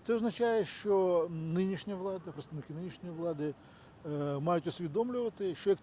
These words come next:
тільки зміниться влада, їх можуть точно так притягнути до відповідальності, як сьогодні це зробили з Тимошенко. З іншого боку, є проблема і євроінтеграції. І враховуючи попередні заяви європейських, е, представників, е, як Євросоюзу, так і інших європейських структур,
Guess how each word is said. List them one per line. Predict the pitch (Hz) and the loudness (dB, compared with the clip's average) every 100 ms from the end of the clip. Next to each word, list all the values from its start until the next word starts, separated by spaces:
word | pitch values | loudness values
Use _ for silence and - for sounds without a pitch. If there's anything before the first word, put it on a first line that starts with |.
| - | -4
тільки | 220 156 165 | -12 -4 -4
зміниться | 147 143 139 156 | -2 -4 -4 -4
влада, | 180 220 202 | -2 0 -2
їх | - | -2
можуть | 175 147 | -4 -2
точно | - 190 165 | -2 -2 -2
так | 156 - - | -4 -4 -8
притягнути | 151 139 143 135 | -8 -6 -4 -4
до | 135 | -4
відповідальності, | 143 165 165 196 170 - | -4 -4 -4 -4 -6 -8
як | 143 | -10
сьогодні | - 151 143 | -8 -6 -6
це | 131 151 131 - - - - | -6 -8 -8 -14 -20 -20 -14
зробили | 165 156 143 131 | -4 -2 -2 -4
з | - | -6
Тимошенко. | 131 120 - - - - - | -10 -12 -16 -20 -20 -18 -10
З | 156 196 | -4 -2
іншого | 226 214 | 0 0
боку, | 196 202 185 165 - - - | 2 2 2 -2 -4 -20 2
є | 190 | 4
проблема | - 175 175 165 165 | 4 4 4 4 2
і | 156 | 2
євроінтеграції. | 156 143 135 131 113 101 - 214 - - - - - - | 2 0 -4 -8 -10 -14 -16 -16 -18 -20 -20 -20 -20 -8
І | 160 | 0
враховуючи | 156 - 254 220 185 160 | 2 4 4 6 4 2
попередні | 175 190 180 139 135 | 0 4 4 2 -4
заяви | 139 135 131 123 127 | -4 0 0 -2 -4
європейських, | 139 143 147 131 - 131 - - | -2 -2 -2 -6 -6 -12 -12 -8
е, | 135 | -6
представників, | 131 156 - 143 139 254 254 - - - - - - - 147 135 | -4 -6 -6 -10 -8 -10 -10 -14 -20 -20 -20 -20 -20 -16 -10 0
е, | |
як | 156 147 | 2 2
Євросоюзу, | 156 143 139 147 143 131 123 | 0 -2 -2 -4 -4 -4 -6
так | 127 156 | -10 -8
і | |
інших | 190 170 160 | -10 -10 -6
європейських | 190 156 165 - 147 | -6 -4 -8 -10 -12
структур, | 147 123 151 | -12 -12 -14